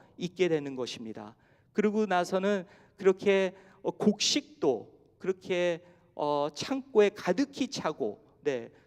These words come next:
그러니까 그런 거죠. 어, 요셉이 그렇게, 어, 칠 년 동안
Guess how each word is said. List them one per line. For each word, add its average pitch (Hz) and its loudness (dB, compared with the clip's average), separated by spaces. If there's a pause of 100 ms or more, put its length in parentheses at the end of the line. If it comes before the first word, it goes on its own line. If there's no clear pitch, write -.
그러니까 254 0
그런 220 -2
거죠. 165 2 (400)
어, - 0
요셉이 180 0 (260)
그렇게, 160 -4 (380)
어, 143 -8
칠 262 -2
년 254 2
동안 196 -4